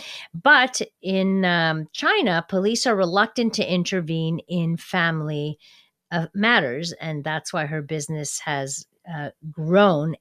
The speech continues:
exponentially. Uh, word began to spread that her detective work had helped some women gain leverage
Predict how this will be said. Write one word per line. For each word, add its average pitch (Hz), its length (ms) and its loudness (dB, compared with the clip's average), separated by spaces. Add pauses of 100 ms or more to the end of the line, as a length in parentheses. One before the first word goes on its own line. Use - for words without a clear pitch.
exponentially. 156 960 -6 (640)
Uh, 180 120 2
word 262 260 6
began 226 360 4
to 180 100 -2
spread 208 680 2
that 170 120 2
her 175 120 0
detective 220 560 -4
work 175 260 -2
had 160 160 -4
helped 185 300 -2
some 170 320 -4
women 190 360 0
gain 175 300 -2
leverage 170 880 0